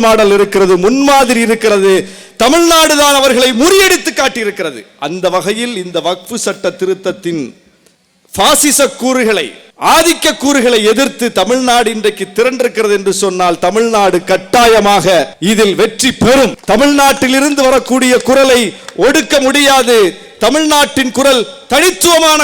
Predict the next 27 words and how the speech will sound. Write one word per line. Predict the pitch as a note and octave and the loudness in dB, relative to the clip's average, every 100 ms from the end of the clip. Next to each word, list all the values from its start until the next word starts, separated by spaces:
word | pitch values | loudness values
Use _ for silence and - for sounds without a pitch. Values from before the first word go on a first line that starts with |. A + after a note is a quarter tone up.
| - | -2
குரல். | G#3 C3+ - - - D3+ | -6 -6 -12 -20 -8 -4
அந்த | F#3 F3+ | -2 0
வகையில் | F#3 A3 B3 B3+ A#3+ - D#3 | 0 -2 -4 -8 -12 -8 -4
இதில் | F3+ F3 | -2 0
அவர்கள் | D#3+ D#3 D#3 C#3+ B2+ - _ C#3+ | -2 -4 -6 -6 -10 -18 _ -6
மண்டியிடுவார்கள், | G3 B3 A#3+ A3 G#3 G3 F3+ D#3 D#3+ C#3 - _ _ D3 | -4 -2 -2 0 0 2 0 -2 -4 -6 -14 _ _ -6
அது | E3 - | -6 -4
கட்டாயம் | G3+ - C#4 D4+ C#4 | -4 0 2 2 2
நடக்கத்தான் | B3 - A3 A3 F#3 | 0 0 -2 -2 -4
போகிறது. | D#3 C3 G#2+ - _ E3 | -6 -8 -14 -18 _ -2
வக்ஃபு | A#3+ B3 D#4+ D4 | -2 0 0 0
சட்டத்தை | C#4 C#4+ C#4 C#4 A3 | 0 0 0 -2 0
பற்றி | C4+ D4+ D#4+ D#4 C#4 - - _ _ _ _ E3 | -2 -2 -2 -4 -6 -16 -20 _ _ _ _ -6
வக்ஃபு | F#3+ F#3+ A#3 | -6 -2 0
வாரிய | A3 G#3 - | 0 -2 -2
தலைவர் | G3 F#3+ F#3+ F3+ | -4 -2 -2 -2
அண்ணன் | F3 D#3 A2 - _ _ _ _ _ _ | -6 -10 -12 -20 _ _ _ _ _ _
நவாஸ்கர் | C#3 D#3+ F#3+ - F3 D#3+ | -8 -2 -2 -2 -4 -4
இங்கே | C#3+ C3 C3+ | -4 -6 -8
சொன்னார், | C3 A2+ - _ _ _ - | -10 -12 -16 _ _ _ -10
எவ்வளவு | C#3 F#3 F#3 | -4 0 2
ஒரு | E3+ F3 | 0 -2
அப்பட்டமான | - G3+ G3 F3+ F3+ F3+ G#3+ A3+ - - _ - | -4 -6 -4 -4 -4 -4 -4 -6 -12 -20 _ -10
ஒரு | D#3+ D#3+ C#3 | -4 -4 -2
மீறல் | A3 D4 C#4+ A#3+ | 0 2 2 0
அந்த | G#3 G3 F3+ | -2 -4 -6
சட்டம் | E3+ F3+ D3+ | -8 -8 -8